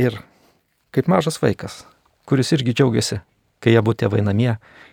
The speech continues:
kai abu tėvai su juo ir, ir aišku, tas jausmas, jis neateina per kiekvieną dieną ir jis nebūna kiekvieną dieną, jį reikia brangint ir brandint.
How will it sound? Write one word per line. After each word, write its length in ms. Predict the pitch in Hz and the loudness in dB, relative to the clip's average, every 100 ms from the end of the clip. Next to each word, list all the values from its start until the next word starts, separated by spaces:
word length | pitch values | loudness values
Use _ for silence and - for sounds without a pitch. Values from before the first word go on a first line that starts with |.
| _ | _
kai 160 | - 104 | -2 0
abu 160 | 101 | 0
tėvai 300 | 104 107 98 92 | -4 -2 -2 -2
su 160 | 107 | -2
juo 160 | 104 104 95 | 0 0 0
ir, 140 | 95 | -4
ir 240 | 104 90 - _ _ _ _ _ _ _ _ _ _ | -6 -10 -12 _ _ _ _ _ _ _ _ _ _
aišku, 280 | 110 - - | -4 -4 -6
tas 180 | 107 123 | -6 -4
jausmas, 380 | 104 113 104 - - | -6 -8 -10 -14 -18
jis 180 | - 107 120 | -16 -10 -6
neateina 320 | 110 120 104 | -4 -2 -2
per 180 | - 107 - - | -4 -8 -10 -6
kiekvieną 360 | 101 110 110 | 0 2 2
dieną 180 | 107 113 | 2 0
ir 80 | 110 | 0
jis 100 | 131 | 0
nebūna 320 | 120 127 123 | 0 2 0
kiekvieną 400 | 117 117 131 127 | 0 -2 0 2
dieną, 240 | 123 120 104 | 0 -2 -2
jį 100 | 104 | -2
reikia 260 | 113 107 107 101 - _ _ - | -4 -4 -8 -12 -20 _ _ -6
brangint 640 | 120 123 117 127 127 - _ _ _ | 2 2 2 0 -2 -8 _ _ _
ir 140 | - 101 | -10 -4
brandint. 560 | 104 113 92 67 - | -2 -2 -2 -4 -6